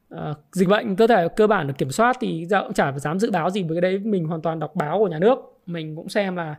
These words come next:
khi nào có thì chúng ta nói thôi, chúng ta cũng không có dự, dự báo gì theo kiểu đoán mò. Thế nhưng mà tôi hoàn toàn có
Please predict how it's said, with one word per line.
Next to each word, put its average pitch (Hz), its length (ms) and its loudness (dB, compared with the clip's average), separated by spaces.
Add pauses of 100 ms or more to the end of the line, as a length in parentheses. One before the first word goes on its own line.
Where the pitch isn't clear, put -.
(220)
khi - 120 -2
nào 160 380 -2
có 165 280 2
thì 277 160 0
chúng 165 80 -8
ta 185 100 -2
nói 185 240 2
thôi, 269 160 0
chúng - 120 -10
ta 233 120 -4
cũng - 100 -12
không 202 180 -6
có 220 120 -4
dự, 233 160 -8 (100)
dự 170 180 -10
báo 196 440 -4
gì 190 220 -2
theo 175 100 -2
kiểu 160 240 -4
đoán 143 160 -8
mò. 196 320 0 (280)
Thế 220 80 -2
nhưng 247 120 4
mà 208 120 2 (220)
tôi 240 120 6
hoàn 214 180 2
toàn 180 200 0
có 180 260 -2